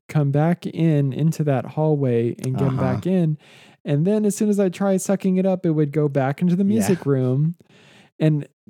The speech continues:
Speaker 1: you know, th-, <sighs> this isn't a normal locked door. A normal locked door, you could go from, from one side, it would be unlockable.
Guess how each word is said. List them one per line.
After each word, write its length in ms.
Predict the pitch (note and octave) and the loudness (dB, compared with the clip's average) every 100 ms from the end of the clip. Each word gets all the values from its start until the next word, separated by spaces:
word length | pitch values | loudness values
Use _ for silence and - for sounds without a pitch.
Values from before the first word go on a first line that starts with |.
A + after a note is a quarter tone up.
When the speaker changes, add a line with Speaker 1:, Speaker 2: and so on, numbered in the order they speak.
| G#2 - | -20 -2
Speaker 1:
you 160 | E3+ | 4
know, 120 | D#3 | 4
th-, 140 | C#3 - C3 A2+ G#2+ - | 4 0 -2 -2 -6 -12
<sighs> 260 | - - | -12 -4
this 180 | D3 E3+ | -2 0
isn't 220 | G3+ G#3 | 0 2
a 60 | E3 | 2
normal 360 | D3+ D#3 C#3+ C3 | 2 2 2 2
locked 320 | B2+ B2 - | -2 -4 -4
door. 200 | B2 C3 | -4 0
A 20 | |
normal 300 | E3 A#3 A#3+ | 0 0 0
locked 260 | A#3+ G3+ - | 0 -2 0
door, 640 | F3 D#3+ D3 C#3 C3+ C3+ | 0 2 2 0 -2 -6
you 300 | - C#3+ D3 | -4 0 0
could 380 | C3 C#3 B2+ C3 _ _ _ _ _ _ _ _ - | 0 -2 -2 -10 _ _ _ _ _ _ _ _ -8
go 280 | C#3+ E3 D#3 | -2 0 -2
from, 420 | - D#3 C3+ B2 D3 C#3+ | 0 0 0 -4 -8 -2
from 240 | D3+ C#3+ | 0 2
one 200 | A3+ B3+ | 0 -2
side, 360 | - F#3+ D#3+ D3 | 0 0 2 0
it 80 | B2+ | 0
would 180 | C#3 | -2
be 240 | B2+ B2+ B2+ | 0 0 0
unlockable. 800 | C#3 C3 B2 C3+ - C3 - D3 | 0 0 -2 -4 -8 -10 -10 -12